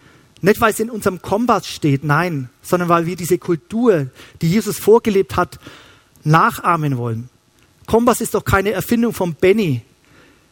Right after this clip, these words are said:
Der Kompass bringt nur die Werte der Bibel für unsere Kirche auf den Punkt.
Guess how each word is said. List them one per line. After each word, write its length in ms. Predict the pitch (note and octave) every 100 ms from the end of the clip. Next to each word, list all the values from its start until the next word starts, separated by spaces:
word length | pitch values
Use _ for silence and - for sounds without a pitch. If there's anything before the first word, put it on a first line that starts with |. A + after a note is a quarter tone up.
| _
Der 80 | F3
Kompass 320 | E3+ A3 A#3
bringt 220 | - G#3+ G3+
nur 100 | G3+
die 180 | F#3 D#3 -
Werte 420 | D#3 G3+ C4 B3+
der 120 | E3+
Bibel 600 | - - B3 B3+ A3+ - _ _ _ _ _ -
für 180 | -
unsere 300 | B3 G3 F#3
Kirche 380 | F3 A#3 C4+ G#3+
auf 120 | F3
den 120 | E3 C#3+
Punkt. 440 | G#3+ A#3 - -